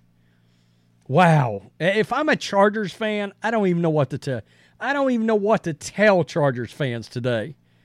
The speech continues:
They, except good luck, because I have a feeling it's gonna be another, "Uh, we're gonna elevate the interim head coach. He gets a couple of cheap victories." You know, blah, blah, blah.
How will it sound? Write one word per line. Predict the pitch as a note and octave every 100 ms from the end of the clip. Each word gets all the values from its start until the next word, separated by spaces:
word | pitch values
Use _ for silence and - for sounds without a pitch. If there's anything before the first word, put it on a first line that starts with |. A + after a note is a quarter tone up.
| _ _ _ _ D#3
They, | F3+ F3
except | F3 G3+ E3+ - B3 A#3+ A3 - - _ _ _ -
good | A#2+ B3+ A#3+
luck, | A3+ G3 C#3+ A#2+ - - D#3
because | G3 - G3+
I | F3+ F3+
have | D#3+ A#3+ C4
a | A3+
feeling | - B3+ B3 A#3+ A3+
it's | F#3 E3+
gonna | - F#3
be | E3+ F3
another, | D3 D3+ A3 A#3+ A3+ F3+ - _ _ _ _
"Uh, | A#3+ C4+ A3 D#3 - _ _ _ _ _ -
we're | F#3+
gonna | A#3+ A#3+ G3+
elevate | F3 G#3+ A3 G3 G#3+ -
the | -
interim | G3 F3+ E3+ D#3+
head | D3 E3+ D3
coach. | - C4+ C4 B3 A#3 -
He | G3
gets | F3 F3
a | D#3
couple | - F#3 E3
of | E3
cheap | - F#3 E3
victories." | - B3+ - A#3+ A3+ A3+ A3 - _ _ _ _ _ _
You | F3 A#3
know, | G#3 F#3+ F#3+
blah, | D#3+ A#3 C4
blah, | B3 B3+
blah. | A3 A3 A#3+ G#3+